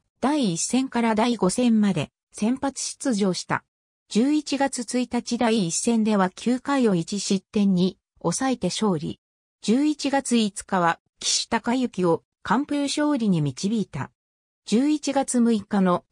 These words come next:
第五戦の二回第一打席でプッシュバントを試みて一塁に頭から滑り込んだ際に右肩を脱臼して負傷交代し、以降の試合はアジアシリーズも含めすべて欠場した。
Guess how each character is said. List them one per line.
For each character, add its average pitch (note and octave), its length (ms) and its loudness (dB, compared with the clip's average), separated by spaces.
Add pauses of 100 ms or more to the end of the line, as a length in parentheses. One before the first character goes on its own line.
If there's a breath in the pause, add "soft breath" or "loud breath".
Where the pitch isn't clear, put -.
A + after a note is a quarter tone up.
(120)
第 C4 240 0
五 C4 120 -2
戦 C#4+ 280 -2
の C4 140 0
二 A#3 120 2
回 C#4 260 0
第 G#3 220 0
一 G#3 200 -6
打 F3+ 100 0
席 G3 280 -2
で F#3+ 200 0 (220)
プ - 120 -4
ッ - 40 2
シ - 200 -2
ュ - 40 -4
バ D4 160 0
ン E4+ 60 -6
ト G#3+ 140 2
を F3 280 -2
試 A#3 80 0 (100)
み G#3+ 100 0
て F#3+ 100 0
一 F3+ 280 -2
塁 G#3 220 4
に E3 220 -2 (200)
頭 C4+ 400 -2
か C#4 140 0
ら F#3+ 100 2
滑 F#3+ 260 -2
り B3 100 -2
込 C4+ 180 -2
ん A#3+ 80 2
だ G3 100 2
際 A#3 260 2
に F3 140 2
右 F3 260 -2
肩 A#3 300 0
を A3 60 2
脱 G3+ 160 -2 (160)
臼 A#3 160 -2
し - 120 -8
て F#3 220 0 (240)
負 - 80 -16
傷 - 160 -4 (180)
交 C4 220 0
代 G#3 200 2
し、 - 280 -4 (220)
以 B3 100 0
降 B3 220 0
の F3 120 0
試 F3+ 200 0
合 E3+ 120 2
は D#3+ 240 0 (240)
ア G#3+ 160 0
ジ C4 180 0
ア C4 80 0
シ C#4+ 160 -6
リ D4 160 0
ー B3 60 -2
ズ A3+ 100 -2
も F#3 140 2
含 A3+ 260 -2
め A3+ 120 2
す - 120 -6
べ C4+ 140 -2
て E3 160 -2
欠 - 340 -2
場 F3+ 240 0
し - 140 -8
た。 - 240 -4